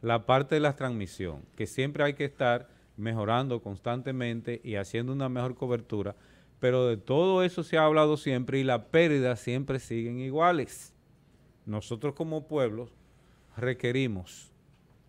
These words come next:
requerimos una transformación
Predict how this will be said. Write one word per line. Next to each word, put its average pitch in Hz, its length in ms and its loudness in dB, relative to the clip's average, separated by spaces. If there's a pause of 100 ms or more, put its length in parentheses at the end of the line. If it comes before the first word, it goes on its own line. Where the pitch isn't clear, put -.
(340)
requerimos 123 920 -4 (560)
una 135 320 -2
transformación 117 1200 0